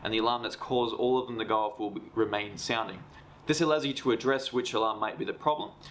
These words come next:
and then once you've located the problem alarm, you can press the hush button again to silence it.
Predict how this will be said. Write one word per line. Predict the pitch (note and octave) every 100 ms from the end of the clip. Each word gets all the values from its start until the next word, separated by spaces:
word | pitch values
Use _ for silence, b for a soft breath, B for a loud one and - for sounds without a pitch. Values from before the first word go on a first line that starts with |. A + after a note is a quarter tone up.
| -
and | A#2
then | C#3
once | D#3
you've | D3 B2
located | C3 C3+ A#2 A#2
the | G#2+ G#2+
problem | A#2+ A2+ G#2+
alarm, | G2+ G#2 G#2
you | G2
can | F#2+
press | C3 A2+
the | -
hush | C#3+ A#2+
button | - G2
again | G#2 C3+ E3+ - -
to | A#2
silence | A2 F#2+ F2+
it. | -